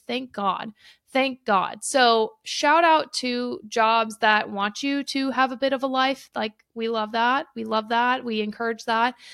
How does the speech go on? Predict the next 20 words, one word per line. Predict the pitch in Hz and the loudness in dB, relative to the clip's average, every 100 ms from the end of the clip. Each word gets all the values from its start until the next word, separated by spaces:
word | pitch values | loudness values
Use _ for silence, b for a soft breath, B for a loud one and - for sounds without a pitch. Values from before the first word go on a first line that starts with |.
| B B B | B B B
And | 262 277 | -4 -2
then | 277 277 | -2 -2
I | 254 | -4
think | 247 320 294 | -4 -4 0
about | 277 254 | 2 4
where | 247 240 | 4 4
I | |
used | 240 277 - | 2 -2 -6
to | 262 | -8
be | 247 233 | -2 -2
in | 214 | 0
athletic | 196 196 311 330 | -2 0 0 0
training | - 233 233 233 | 0 0 0 0
and | |
how | 233 | 2
that | 220 208 | 2 2
was | 202 | 0
not | 214 294 | -2 -4
the | 294 | -4
case, | - 220 214 214 | -6 -2 -2 -4